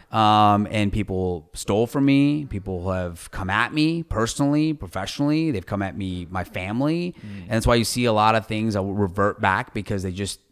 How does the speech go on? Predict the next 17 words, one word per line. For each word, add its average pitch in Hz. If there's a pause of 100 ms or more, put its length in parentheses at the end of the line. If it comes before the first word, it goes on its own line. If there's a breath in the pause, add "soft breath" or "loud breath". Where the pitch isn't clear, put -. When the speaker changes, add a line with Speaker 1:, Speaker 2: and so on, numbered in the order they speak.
(100)
Speaker 1:
you, 104
you, 95
th-, 87
this 123
is 120
the 104
industry, 90
right? 101 (420 loud breath)
And, 127
um, 113 (340 soft breath)
but, 123 (200)
you 113
know, 113
I 131
was 143
gonna 131
quit. 113